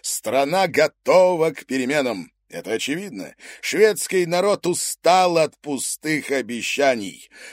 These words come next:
Мы хотим вернуть назад страну, которой мы по праву гордились. Мы хотим, наконец, поднять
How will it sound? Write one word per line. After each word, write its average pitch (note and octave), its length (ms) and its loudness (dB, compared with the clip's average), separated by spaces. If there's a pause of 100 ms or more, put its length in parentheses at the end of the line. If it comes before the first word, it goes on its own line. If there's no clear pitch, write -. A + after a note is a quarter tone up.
Мы D3 120 2
хотим F3 340 0
вернуть F#3 580 0
назад F#3+ 500 4
страну, E3 680 0 (160)
которой F3 420 2
мы F3+ 140 -2
по E3+ 160 4
праву D#3+ 440 2
гордились. D#3 720 0 (220)
Мы C#3 180 -2
хотим, D3+ 640 -2
наконец, D3 760 -2
поднять D#3 760 4